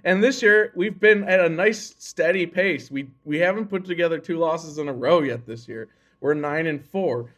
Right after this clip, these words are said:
This defense has had struggles, but has played winning football in the most important parts of most games. Our offense has been elite for most of the season. Today, our offense let down.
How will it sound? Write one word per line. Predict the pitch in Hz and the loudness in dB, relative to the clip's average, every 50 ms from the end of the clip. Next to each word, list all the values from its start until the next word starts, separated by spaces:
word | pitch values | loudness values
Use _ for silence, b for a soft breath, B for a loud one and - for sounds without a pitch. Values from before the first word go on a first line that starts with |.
| b b b _ | b b b _
This | 143 143 135 | -6 -6 -6
defense | 135 117 185 226 247 240 - 170 139 123 117 120 b b b b b b _ | -4 -4 -4 -4 -4 0 2 2 2 2 -2 -8 b b b b b b _
has | - 160 160 147 | 2 2 2 4
had | 185 175 156 - | 4 2 0 0
struggles, | - - - - 147 160 202 208 165 127 113 117 - b b b b | -2 -8 -8 -4 -2 0 0 0 0 -2 -4 -6 -10 b b b b
but | - 165 160 | 2 4 6
has | 170 170 165 170 | 6 4 4 2
played | - - 190 180 170 156 135 | -4 -4 0 0 0 0 0
winning | 147 165 185 202 190 165 170 | 0 2 2 2 2 0 -2
football | - - 196 202 196 180 156 139 131 135 - | -2 -4 -4 -2 0 0 2 2 2 0 0
in | 170 151 147 | -2 -6 -6
the | 147 | -2
most | 156 165 170 165 165 | 2 2 2 2 0
important | 143 139 - 170 170 175 170 165 | -6 -8 -2 0 0 0 0 -2
parts | - 170 165 170 165 165 | -2 0 0 0 0 -2
of | 156 151 | -4 -2
most | 139 139 143 151 147 147 _ | 0 0 0 0 -2 -4 _
games. | 160 170 175 160 131 117 117 117 - _ _ _ _ _ _ _ _ | -2 0 0 0 -2 -6 -10 -14 -16 _ _ _ _ _ _ _ _
Our | 135 151 139 156 175 208 | -2 0 2 4 4 4
offense | 208 - - 160 143 123 123 120 | 4 2 2 2 2 2 -4 -10
has | 123 151 151 147 143 | -6 -4 -2 -2 -2
been | 143 139 170 165 160 160 | -2 -2 -2 -2 0 0
elite | 151 147 139 170 208 202 202 _ | -2 -2 -2 -4 -4 -4 -6 _
for | 170 151 | -8 -6
most | 143 139 156 160 160 160 165 | -2 2 2 2 2 0 -4
of | 156 | -8
the | 151 | -8
season. | 143 - 233 226 196 156 131 117 120 117 - _ _ _ _ _ _ _ | -8 -8 -8 -8 -6 -6 -8 -10 -10 -14 -16 _ _ _ _ _ _ _
Today, | - 135 135 165 196 208 | -12 0 2 2 4 4
our | 170 147 98 110 131 147 | 2 0 0 0 0 -2
offense | 147 - 156 143 143 139 131 | 0 -2 -6 -6 -6 -4 -2
let | 135 135 135 | -2 -2 0
down. | - 127 131 139 131 117 113 117 | -2 -2 -2 -2 -2 -4 -6 -10